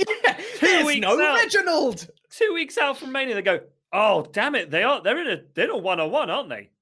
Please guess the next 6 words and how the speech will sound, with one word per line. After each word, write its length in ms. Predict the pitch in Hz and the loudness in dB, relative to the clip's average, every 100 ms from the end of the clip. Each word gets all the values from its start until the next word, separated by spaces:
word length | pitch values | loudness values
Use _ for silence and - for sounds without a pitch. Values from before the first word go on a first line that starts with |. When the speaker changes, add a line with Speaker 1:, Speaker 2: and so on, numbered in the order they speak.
| _ _ _ - | _ _ _ -12
Speaker 2:
"Yeah." 260 | 104 143 - _ _ | -8 -8 -10 _ _
"Oh, 520 | 196 196 151 117 107 _ _ _ _ _ _ _ _ | -8 -4 -4 -6 -12 _ _ _ _ _ _ _ _
crap. 340 | - 180 - | -6 -6 -2
All 60 | 160 | -2
right, 200 | 135 139 | -2 -2
Bianca, 400 | 160 151 135 107 | -4 -2 -4 -10